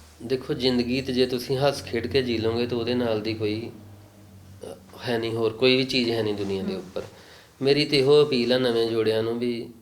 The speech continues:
Speaker 1: ਇਹ ਕੋਈ ਵੀ ਕੰਮ ਸਟੈਪ ਚੁੱਕਣਾ ਉਹਨਾਂ ਨੂੰ ਸੋਚ ਸਮਝ ਕੇ ਕਰੋ।
Speaker 2: ਹਮ।
Speaker 1: ਪਹਿਲਾਂ ਤੇ ਕੋਈ ਤੁਹਾਡੇ ਵਿੱਚ ਪ੍ਰੋਬਲਮ ਆਉਂਦੀ ਆ ਨਾ ਤਾਂ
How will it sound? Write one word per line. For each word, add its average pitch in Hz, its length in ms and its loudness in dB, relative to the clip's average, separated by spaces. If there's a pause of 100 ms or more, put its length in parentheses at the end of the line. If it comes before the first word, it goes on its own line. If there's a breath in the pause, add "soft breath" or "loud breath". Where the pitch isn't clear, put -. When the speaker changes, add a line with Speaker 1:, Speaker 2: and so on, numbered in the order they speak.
(120)
Speaker 1:
ਇਹ 131 260 4
ਕੋਈ 143 320 4
ਵੀ 156 120 4
ਕੰਮ 123 300 0
ਸਟੈਪ 123 380 0
ਚੁੱਕਣਾ 117 360 -2
ਉਹਨਾਂ 123 160 -2
ਨੂੰ 131 120 -2
ਸੋਚ 110 280 -6
ਸਮਝ 113 280 -4
ਕੇ 120 120 -2
ਕਰੋ। 120 320 -8 (200 loud breath)
Speaker 2:
ਹਮ। 202 60 -10 (400 loud breath)
Speaker 1:
ਪਹਿਲਾਂ 147 340 6
ਤੇ 147 360 4
ਕੋਈ 147 240 -2
ਤੁਹਾਡੇ 147 280 4
ਵਿੱਚ 127 180 2
ਪ੍ਰੋਬਲਮ 127 480 4
ਆਉਂਦੀ 120 280 0
ਆ 117 80 0
ਨਾ 120 140 0
ਤਾਂ 131 140 -2